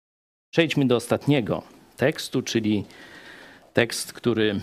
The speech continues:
<clears throat> najczęściej się cytuje i nim zamkniemy nasze <clears throat> rozważanie Biblii,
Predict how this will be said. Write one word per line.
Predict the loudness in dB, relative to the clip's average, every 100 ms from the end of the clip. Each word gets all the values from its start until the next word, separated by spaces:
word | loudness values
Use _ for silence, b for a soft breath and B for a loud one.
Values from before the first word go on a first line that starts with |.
| -8 4
<clears throat> | 4 4 2
najczęściej | 2 2 2 2 2 0 -2 -2
się | -2 -2
cytuje | -4 0 2 2 2 0 -6
i | -4
nim | 0 0
zamkniemy | 0 -4 -2 0 0 0 -4 B B B B B B B B B B B -2
nasze | 2 2 2 0 0 -4 B B B
<clears throat> | B -8 2 4 4 2
rozważanie | 2 2 2 2 2 2 0 -4 -4
Biblii, | -2 -2 0 0